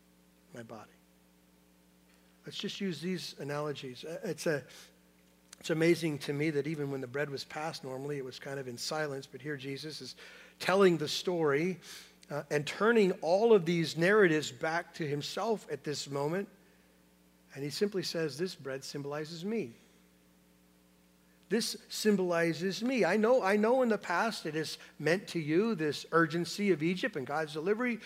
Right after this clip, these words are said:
out of Egypt and slavery. I'm telling you now, I am the one to deliver you from a different kind of slavery. That's why he is the bread. This is about him. He takes the cup of wine.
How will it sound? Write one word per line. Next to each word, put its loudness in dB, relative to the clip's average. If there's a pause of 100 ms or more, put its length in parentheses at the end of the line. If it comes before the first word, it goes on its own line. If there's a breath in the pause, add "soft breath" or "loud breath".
(200 loud breath)
out 0
of 2
Egypt -2
and -2
slavery. 2
I'm 2
telling 4
you 6
now, 2 (240 loud breath)
I 8
am 8
the 8
one 4
to -8
deliver 4
you 4
from -2 (320 loud breath)
a 0
different 0
kind -6
of -8
slavery. -12
That's -2
why -6
he -6
is -6
the -6
bread. -8
This -12 (340 loud breath)
is -10
about -8
him. 0 (1400 loud breath)
He -4
takes 0
the -10
cup -6
of -10
wine. -2